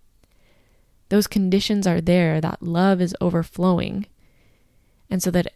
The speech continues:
at any moment when it is meant to happen, you are pouring into yourself even more to support yourself. I don't know if any of this is <laughs> making sense,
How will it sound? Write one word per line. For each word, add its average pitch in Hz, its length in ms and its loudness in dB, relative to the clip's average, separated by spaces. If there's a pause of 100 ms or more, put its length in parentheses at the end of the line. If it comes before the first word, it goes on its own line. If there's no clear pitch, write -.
(100)
at 202 240 -4
any 202 240 0
moment 180 460 -2 (220)
when 165 280 -2
it 170 100 0
is 202 160 0
meant 196 240 -2
to 190 60 -4
happen, 175 600 -4 (960)
you 185 500 0
are 165 480 0 (560)
pouring 185 380 0
into 180 360 -2
yourself 160 500 -4
even 185 320 0
more 170 440 -2 (640)
to 175 520 0 (460)
support - 500 -6
yourself. - 640 -6 (200)
I 214 60 -8
don't 311 120 -12
know 359 120 -6
if - 180 -12
any 190 200 0
of 180 100 -2
this 180 180 -4
is 175 120 -8
<laughs> 180 80 0
making - 280 -6
sense, - 500 -8